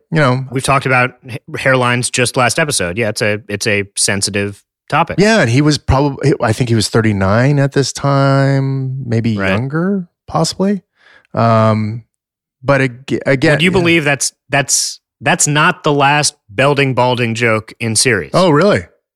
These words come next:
Speaker 2: Oh, really? Yeah, there is another one.
Speaker 1: Do I say it like that? Do I say, "Is, is," like, when somebody says something and I go, "Duh, is Belding balding?"
Speaker 2: I think it's Screech delivers it, if memory serves, and it's in the episode with Belding's brother, and it's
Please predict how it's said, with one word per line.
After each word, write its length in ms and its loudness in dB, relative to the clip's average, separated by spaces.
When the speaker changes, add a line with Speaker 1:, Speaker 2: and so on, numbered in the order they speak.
Speaker 2:
Oh, 120 4
really? 320 4
Yeah, 100 2
there 180 2
is 120 0
another 360 0
one. 380 -2
Speaker 1:
Do 120 4
I 100 4
say 240 2
it 160 -2
like 240 0
that? 420 -2
Do 120 4
I 80 4
say, 360 2
"Is, 160 0
is," 200 0
like, 240 2
when 80 2
somebody 240 2
says 260 2
something 240 0
and 80 0
I 120 2
go, 360 0
"Duh, 360 2
is 140 -2
Belding 340 2
balding?" 460 2
Speaker 2:
I 80 2
think 240 0
it's 180 0
Screech 680 0
delivers 400 0
it, 80 0
if 100 -6
memory 300 0
serves, 400 0
and 140 -4
it's 120 -2
in 120 0
the 200 -2
episode 420 0
with 220 -4
Belding's 380 -2
brother, 500 -2
and 100 -2
it's 220 -2